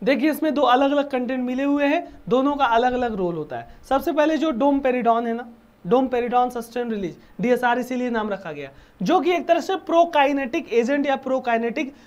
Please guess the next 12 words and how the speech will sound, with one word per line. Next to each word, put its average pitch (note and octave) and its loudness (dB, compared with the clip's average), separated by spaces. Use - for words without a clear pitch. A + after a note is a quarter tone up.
मेडिसिन C#4+ 2
की D#4 0
तरह A#3+ 2
एक्ट G#3 -2
करेगी, D3 -4
जो D#4 2
कि F4 -2
आपके C#4+ 2
गट D4 6
को C4 4
स्टिमुलेट C4+ 2
करेगी D#4+ 4